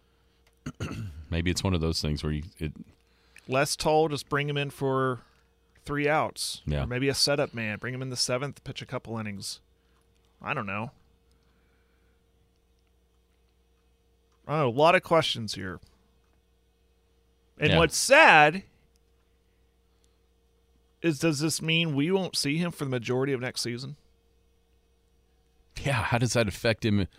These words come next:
Speaker 2: 'Cause the recovery
Speaker 1: The
Speaker 2: for this
Speaker 1: recovering, uh, the recovery, we always think of it from a pitching standpoint. Does, yeah, can he hit?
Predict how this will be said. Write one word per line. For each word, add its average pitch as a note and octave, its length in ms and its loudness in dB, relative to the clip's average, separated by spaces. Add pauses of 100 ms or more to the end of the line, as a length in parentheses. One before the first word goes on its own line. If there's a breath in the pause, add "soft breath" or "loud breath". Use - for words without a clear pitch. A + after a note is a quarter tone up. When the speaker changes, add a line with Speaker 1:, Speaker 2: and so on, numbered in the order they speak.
(180 soft breath)
Speaker 2:
'Cause D3+ 160 -4
the D#3+ 80 -2
recovery G#3 380 0
Speaker 1:
The A#2+ 120 4
Speaker 2:
for A#2 60 4
this A#2 100 8
Speaker 1:
recovering, D3+ 640 8
uh, B2+ 180 -2 (120)
the B2 100 2
recovery, C#3 480 6
we A#2+ 140 6
always A#2+ 180 6
think C3 140 4
of A#2+ 100 4
it G#2+ 140 2
from G#2+ 200 4
a E2 60 2
pitching D#3+ 360 2
standpoint. D2+ 680 -2 (1160)
Does, F#2 240 -6
yeah, A#2 120 2
can A#2 220 4
he G#2 60 4
hit? C#3 440 4